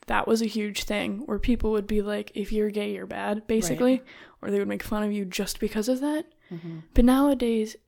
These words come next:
Speaker 1: it's the polar opposite. And it's to the point where they will praise you if you're that way.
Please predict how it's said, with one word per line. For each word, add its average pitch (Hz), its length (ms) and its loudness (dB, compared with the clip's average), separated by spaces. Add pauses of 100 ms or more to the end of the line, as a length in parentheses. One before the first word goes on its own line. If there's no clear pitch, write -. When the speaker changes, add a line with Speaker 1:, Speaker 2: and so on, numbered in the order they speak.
(160)
Speaker 1:
it's - 160 -6
the 254 80 -4
polar 226 360 4
opposite. - 580 -8 (1300)
And 214 580 0 (640)
it's - 240 0
to 269 60 6
the 240 100 6
point 226 220 8
where 208 100 2
they 202 120 0
will 196 100 -6
praise 294 540 6
you 202 160 2
if 185 200 -2
you're 202 80 -2
that 196 220 -6
way. - 180 -10